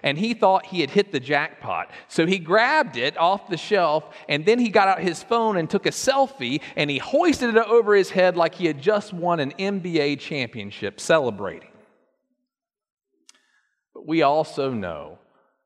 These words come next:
that it's not just covid that causes these types of things. We just recently experienced the ransomware attack that affected the production of gasoline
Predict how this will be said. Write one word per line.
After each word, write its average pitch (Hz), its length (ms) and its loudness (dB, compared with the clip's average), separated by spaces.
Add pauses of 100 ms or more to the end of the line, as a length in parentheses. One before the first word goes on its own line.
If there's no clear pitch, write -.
(120)
that - 140 -14
it's - 160 -16
not 135 280 -4
just 113 380 -4 (200)
covid 117 480 -4
that 98 160 -10
causes 95 560 -8
these 92 320 -14
types - 460 -14
of 92 100 -16
things. - 760 -12 (840)
We 123 140 -6
just 120 160 -6
recently 123 480 -6
experienced 104 640 -8
the 107 120 -4
ransomware 110 680 -4
attack 104 380 -4
that 98 140 -8
affected 113 520 -6
the 113 60 -6
production 117 580 -4
of 107 120 -8
gasoline 135 840 -4